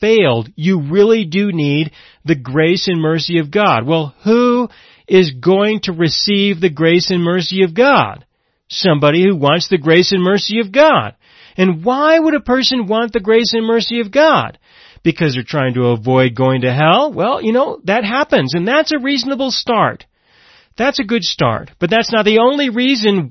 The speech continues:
why God will save a person, not just to help them get out of hell and into heaven,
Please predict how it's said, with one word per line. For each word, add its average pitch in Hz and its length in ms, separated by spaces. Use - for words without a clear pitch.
why 196 360
God 175 440
will 165 160
save 170 540
a 165 80
person, 185 500
not 160 200
just 156 200
to 156 80
help 143 220
them 127 160
get 135 160
out 143 200
of 117 80
hell 131 240
and 127 140
into 127 220
heaven, 135 380